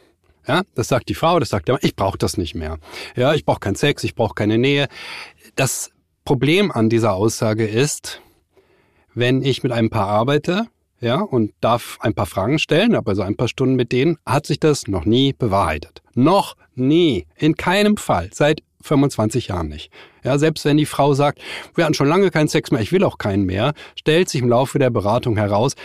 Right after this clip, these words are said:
ja, sie vermisst die Nähe auch. Aber sie geht die Nähe nicht mehr ein, weil bestimmte Dinge in der Partnerschaft nicht stimmen. Und statt das zu thematisieren, zieht sie sich emotional, körperlich zurück und das setzt dann bestimmte Prozesse in Gang.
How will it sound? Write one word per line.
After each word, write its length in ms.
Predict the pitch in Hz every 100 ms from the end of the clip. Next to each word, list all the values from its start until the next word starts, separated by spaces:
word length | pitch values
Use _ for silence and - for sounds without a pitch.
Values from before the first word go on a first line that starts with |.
| -
ja, 160 | 160 165
sie 180 | - 156
vermisst 400 | 170 170 143 127
die 100 | 139
Nähe 280 | 120 117 120
auch. 480 | 190 240 117 - - - - - - -
Aber 400 | 190 220 139 82 - - -
sie 160 | - 135
geht 180 | 143 147
die 80 | 139
Nähe 240 | 135 143
nicht 280 | 143 131 -
mehr 160 | 117
ein, 200 | 107 135
weil 140 | 151 127
bestimmte 420 | 117 - 127 127
Dinge 200 | 120 120
in 60 | 113
der 60 |
Partnerschaft 600 | 104 101 98 101 - -
nicht 180 | 101 -
stimmen. 360 | - 78 76 76 _ _ _ - - - - -
Und 320 | 120 127 117 -
statt 220 | 139 123
das 120 | 131
zu 120 | -
thematisieren, 840 | 127 131 117 107 95 117 185 214
zieht 200 | - 139
sie 80 | -
sich 220 | 117 110
emotional, 640 | 107 110 - 117 104 110 110
körperlich 480 | 107 101 98 92 -
zurück 600 | 117 165 214 208 - -
und 380 | 139 127 120 -
das 380 | - 113 - - 110 98
setzt 360 | 104 117 - 120
dann 140 | 110
bestimmte 400 | 98 110 104 104
Prozesse 480 | 110 92 110 127 117
in 160 | 95
Gang. 180 | 95 98